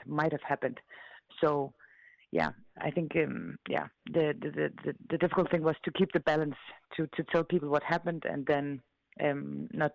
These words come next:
to, not to tell them too much because really nobody knew. And still the big discussion is, of course, who did this? Uh, was this an act of,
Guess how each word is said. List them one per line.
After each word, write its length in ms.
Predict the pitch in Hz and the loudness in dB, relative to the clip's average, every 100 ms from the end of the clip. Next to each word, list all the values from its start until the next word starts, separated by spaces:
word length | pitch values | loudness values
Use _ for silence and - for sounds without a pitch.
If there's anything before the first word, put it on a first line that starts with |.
| - | -2
to, 300 | 143 135 - | -2 -2 -2
not 160 | - 151 | -2 -2
to 80 | 151 | -2
tell 160 | 147 | 0
them 100 | 143 143 | 0 0
too 60 | - | 0
much 200 | 143 131 - | 0 0 -4
because 260 | - 151 | -2 0
really 180 | 147 151 | 2 2
nobody 340 | 151 147 151 139 | 2 2 2 2
knew. 220 | 143 131 _ - - - | 0 -2 _ -20 -20 -4
And 140 | 156 147 _ - | -4 -4 _ -6
still 220 | - 175 | 0 2
the 80 | 156 | 2
big 180 | - 151 | 0 0
discussion 500 | 156 - 151 - 139 | -2 0 -2 0 0
is, 120 | 127 - | 0 0
of 100 | - | -4
course, 260 | - 151 - - - | 0 0 0 -12 -10
who 160 | - 170 | 0 2
did 200 | - 160 | 2 2
this? 140 | 139 127 - - - - - _ _ - | 0 -2 -8 -20 -20 -20 -20 _ _ 0
Uh, 180 | 156 135 | 2 2
was 200 | 156 156 - | 2 0 -4
this 200 | - 160 147 | 0 0 0
an 120 | 147 | -2
act 260 | - 151 - | -2 -2 -2
of, 120 | - | -2